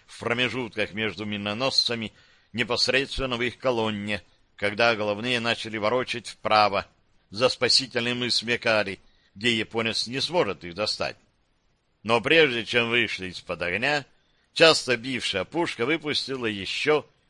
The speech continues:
семь снарядов. Дистанция была небольшой, и первые промахи японцев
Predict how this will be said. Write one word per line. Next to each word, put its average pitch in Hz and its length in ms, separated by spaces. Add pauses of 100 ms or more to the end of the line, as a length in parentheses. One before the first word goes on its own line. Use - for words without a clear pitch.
(120)
семь 117 400
снарядов. 85 600 (1800)
Дистанция 143 800
была 127 280
небольшой, 123 760
и 120 80
первые 139 400
промахи 135 460
японцев 127 720